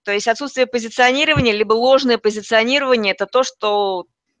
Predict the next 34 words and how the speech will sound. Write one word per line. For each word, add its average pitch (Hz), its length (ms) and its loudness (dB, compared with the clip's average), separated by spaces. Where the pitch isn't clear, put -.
то, 262 120 4
чем 240 220 2
мы 220 60 0
сами 240 260 2
себя 202 280 0
топим. - 400 -4
Мы 214 80 -10
про 240 140 0
это 240 180 0
много 233 200 0
говорили 220 340 2
в - 80 -12
подкастах, 277 560 0
но 214 80 -4
вот 214 100 -4
щас - 260 -4
я 208 120 -6
всё-таки - 240 -16
считаю 233 580 2
необходимым 247 500 -2
собрать 240 460 0
это 202 120 -18
воединую 226 1120 -2
конструкцию 220 600 -4
так, 185 340 -2
под 196 100 -12
названием 226 460 2
«Бизнес-модель», 240 720 0
то 208 80 -2
есть 180 100 -6
чтобы 202 200 -8
показать, 233 520 0
что, - 200 -4
ну, 233 280 0